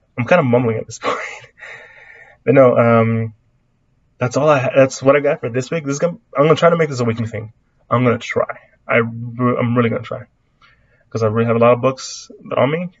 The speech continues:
I might have them on me right now, but I have a lot of books that I feel like a lot of people should check out. So,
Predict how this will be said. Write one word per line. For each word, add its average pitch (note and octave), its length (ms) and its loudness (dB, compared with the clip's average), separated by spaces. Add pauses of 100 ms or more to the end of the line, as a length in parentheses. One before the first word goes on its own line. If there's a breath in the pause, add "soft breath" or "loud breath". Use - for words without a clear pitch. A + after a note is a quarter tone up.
(180)
I C3+ 40 -8
might A#2+ 260 0
have B2 100 -2
them A#2 120 -2
on B2 120 2
me B2 140 0
right A#2+ 200 0
now, D3 340 -4
but A#2+ 160 -4
I - 20 -2
have B2 80 2
a B2 40 4
lot C3 120 4
of C3+ 60 0
books C#3 160 -4
that B2 120 0
I - 20 -14
feel B2+ 100 -2
like A#2+ 140 -6 (200)
a B2+ 60 -6
lot A#2 80 -2
of A2 60 -8
people A#2 140 -12
should A2+ 120 -14
check - 180 -8
out. A2 180 -8 (1120)
So, G#2+ 720 0